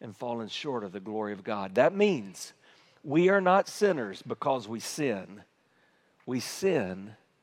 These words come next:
because we're sinners. This is just how we're born. The theologian G K Chesterton has said that original sin is the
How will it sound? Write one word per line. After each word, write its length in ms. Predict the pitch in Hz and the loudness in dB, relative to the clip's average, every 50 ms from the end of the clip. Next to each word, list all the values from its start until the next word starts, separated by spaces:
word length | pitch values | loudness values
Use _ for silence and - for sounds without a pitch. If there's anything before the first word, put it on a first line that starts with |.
| _ _ _ _ _ _ _ _ _ - | _ _ _ _ _ _ _ _ _ -12
because 360 | 120 107 - - 113 101 101 104 | -12 -10 -8 -8 -8 -8 -8 -12
we're 80 | 107 | -14
sinners. 720 | - - - 131 117 87 - - - - - - - _ _ _ _ _ _ _ _ _ _ _ _ _ _ _ _ _ _ _ _ _ _ _ _ _ _ _ _ _ - | -12 -10 -8 -6 -6 -6 -8 -14 -20 -20 -20 -20 -20 _ _ _ _ _ _ _ _ _ _ _ _ _ _ _ _ _ _ _ _ _ _ _ _ _ _ _ _ _ -4
This 220 | 123 143 131 - | -4 -2 -2 -4
is 80 | 160 139 | -4 -4
just 200 | 139 156 135 - | -4 -4 -4 0
how 200 | 127 139 143 143 | 2 2 4 4
we're 140 | 135 131 | 2 -2
born. 400 | 123 113 110 117 101 87 80 78 - - - - - _ _ _ _ _ _ _ _ _ _ _ _ _ _ _ _ _ _ _ _ _ _ _ _ _ _ _ - - - - - - - - - - _ _ _ _ _ _ _ _ _ _ _ _ - | -2 -2 -2 -4 -4 -6 -10 -14 -18 -20 -20 -20 -20 _ _ _ _ _ _ _ _ _ _ _ _ _ _ _ _ _ _ _ _ _ _ _ _ _ _ _ -20 -20 -18 -18 -18 -16 -18 -18 -20 -20 _ _ _ _ _ _ _ _ _ _ _ _ -4
The 100 | 143 123 | -4 0
theologian 500 | - 165 156 147 147 143 139 120 131 123 | 4 6 6 8 6 6 4 0 -4 -4
G 140 | - 135 139 | -4 -4 0
K 220 | - 156 135 131 | 2 2 2 4
Chesterton 540 | - - 147 139 - - 139 - - 123 120 | 2 0 0 0 0 -4 -6 -4 -2 -2 0
has 140 | 123 127 113 | 0 -2 -2
said 340 | - - 135 131 127 113 | 0 4 4 6 6 6
that 220 | 113 123 120 - - - - - _ _ - | 4 2 2 2 -2 -12 -20 -20 _ _ 0
original 600 | 151 147 123 123 151 165 160 147 175 156 143 131 | 0 2 4 6 6 6 6 4 2 -2 -2 -2
sin 400 | - - - 170 170 170 170 180 | -4 -4 2 4 4 4 4 2
is 200 | 180 - 156 127 | 0 -2 -4 -2
the 180 | 107 131 131 | 0 0 0